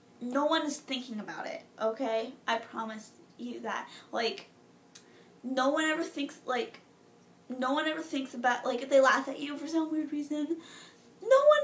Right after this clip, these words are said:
they don't think about it. They don't remember it,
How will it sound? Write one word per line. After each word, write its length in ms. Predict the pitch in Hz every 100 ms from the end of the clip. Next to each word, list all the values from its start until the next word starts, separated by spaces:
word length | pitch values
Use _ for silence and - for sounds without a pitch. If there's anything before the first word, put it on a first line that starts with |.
| 539
they 80 | - 539
don't 260 | 539 -
think 220 | 494 466
about 300 | 453 453 440 480 523
it. 160 | - - - -
They 80 | -
don't 300 | - - -
remember 460 | - 381 392 381 381
it, 360 | 392 453 -